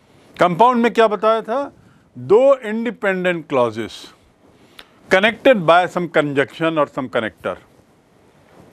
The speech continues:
For example, "I want to go to work",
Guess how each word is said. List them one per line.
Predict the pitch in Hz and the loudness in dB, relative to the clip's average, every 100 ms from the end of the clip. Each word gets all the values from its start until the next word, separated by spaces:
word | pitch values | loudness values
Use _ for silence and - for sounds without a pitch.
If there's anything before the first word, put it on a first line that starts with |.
| - - | -20 -4
For | 131 | 0
example, | 123 139 139 170 180 - _ _ 120 | 2 2 2 0 0 -6 _ _ 0
"I | 127 | 2
want | 127 131 120 | 2 -2 -2
to | 131 104 | -4 -2
go | 107 156 | 0 2
to | 165 | 4
work", | 240 - - - | 4 2 -4 -20